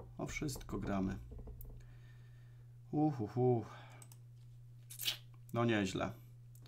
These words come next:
Z tym Kacprem, co grałem, też już na trzecim miejscu, już ma awans pewny.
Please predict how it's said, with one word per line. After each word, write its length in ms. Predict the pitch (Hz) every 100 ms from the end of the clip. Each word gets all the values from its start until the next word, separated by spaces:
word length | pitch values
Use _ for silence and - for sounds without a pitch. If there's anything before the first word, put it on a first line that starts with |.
| - - - - - - - - - - - - - - -
Z 20 |
tym 140 | - 107
Kacprem, 420 | 135 156 - 104
co 140 | 101
grałem, 280 | 101 110 104
też 180 | 98 -
już 180 | 113 -
na 100 | 107
trzecim 380 | - 107 104 107
miejscu, 300 | 120 123 110
już 140 | -
ma 140 | 110
awans 340 | - 107 107 -
pewny. 580 | - 131 110 107 117